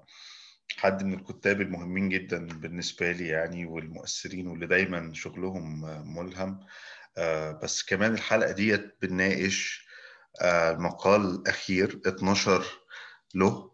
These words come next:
اتنشر ضمن سلسلة، سلسلة ملف عمله صلاح باتيس وعدي زغبي في موقع المنصة بعنوان كتابات النفس القصير، ومقال هيثم، آه،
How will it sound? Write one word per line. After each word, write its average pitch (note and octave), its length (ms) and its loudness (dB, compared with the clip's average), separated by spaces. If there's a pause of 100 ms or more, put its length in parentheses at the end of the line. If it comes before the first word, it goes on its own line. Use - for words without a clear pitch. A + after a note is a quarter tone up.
اتنشر G2 540 4
ضمن F#2 720 4
سلسلة، F#2+ 680 4 (580)
سلسلة G2 640 6
ملف - 480 4
عمله F2 540 2
صلاح F2+ 440 2
باتيس B2+ 540 2
وعدي D#2+ 360 2
زغبي A2 580 0 (300)
في - 220 -2 (600)
موقع F#2+ 320 4
المنصة F#2 520 2
بعنوان F#2 360 2
كتابات F#2+ 420 0
النفس - 400 -4
القصير، - 640 -6 (540)
ومقال G2 1300 4
هيثم، G#2+ 720 2 (220)
آه، E2+ 500 0